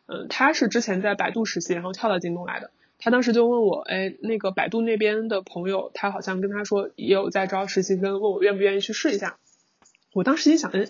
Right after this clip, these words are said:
百度跟京东又不是一个档次的了。那个时候B A T还是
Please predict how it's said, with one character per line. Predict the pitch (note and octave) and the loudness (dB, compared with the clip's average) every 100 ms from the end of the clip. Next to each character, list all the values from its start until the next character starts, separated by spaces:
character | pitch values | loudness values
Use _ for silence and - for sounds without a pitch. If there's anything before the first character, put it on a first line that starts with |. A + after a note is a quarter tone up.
| - | -2
百 | - | 2
度 | - A3 | 4 4
跟 | G#3 G#3+ | 4 2
京 | A3+ | 2
东 | A3+ A#3 | 4 2
又 | G#3+ | 2
不 | F#3+ | 2
是 | F#3+ | 2
一 | |
个 | F#3 | 2
档 | F#3 F3+ | 2 0
次 | - - | -4 -2
的 | |
了。 | F#3 - _ - - - - - | -4 -8 _ -12 -10 -8 -12 4
那 | G4 | 6
个 | E4+ | 6
时 | G3+ | 4
候 | G#3 G3 | 2 2
B | G3 B3 B3+ | 2 0 2
A | C4+ | 0
T | - | 0
还 | G#3 F#3 | -2 -4
是 | F#3+ G#3 | -2 -2